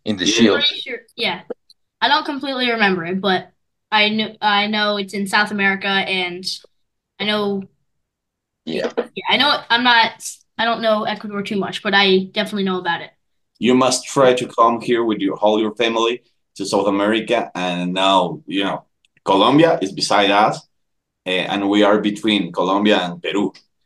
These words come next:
Speaker 3: Yep, I
Speaker 2: Uh,
Speaker 3: know, I know where it is. I know it's, like, on the western, uh, northwestern part of South America.
Speaker 2: Yeah.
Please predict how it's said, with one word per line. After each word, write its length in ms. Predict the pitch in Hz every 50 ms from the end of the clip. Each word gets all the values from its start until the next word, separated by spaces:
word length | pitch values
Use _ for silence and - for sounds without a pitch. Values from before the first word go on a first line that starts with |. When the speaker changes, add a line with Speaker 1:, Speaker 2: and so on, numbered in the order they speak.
| _ _ _ _ _ -
Speaker 3:
Yep, 160 | 254 247 240
I 140 | - 247 254
Speaker 2:
Uh, 40 | 262
Speaker 3:
know, 320 | 277 285 285 277 262 - -
I 120 | - 247 254
know 280 | 277 302 311 294 240
where 260 | 226 226 220 220 220
it 80 | 202 196
is. 320 | 202 202 190 190 190 - -
I 100 | 208 214
know 160 | 220 220 214
it's, 180 | 208 196 - -
like, 240 | 208 196 190 190 -
on 240 | 214 214 208 208 202
the 320 | 196 202 190 190 190 185 190
western, 580 | 196 196 202 196 - 214 202 196 196 196 - - -
uh, 460 | - 202 190 185 180 175 170 165 165 175 _ _ _ _ _ _ _ - - _ _ -
northwestern 720 | 202 202 208 220 220 220 - 226 214 208 196 - 220 214 208
part 220 | 196 220 202 196 196
of 80 | 190
South 220 | - 208 180 190 190
America. 580 | 196 185 185 185 185 208 202 196 196 190 - _ _ _ _ _ _ _ _ _ _ _ _ -
Speaker 2:
Yeah. 300 | - 76 76 76 -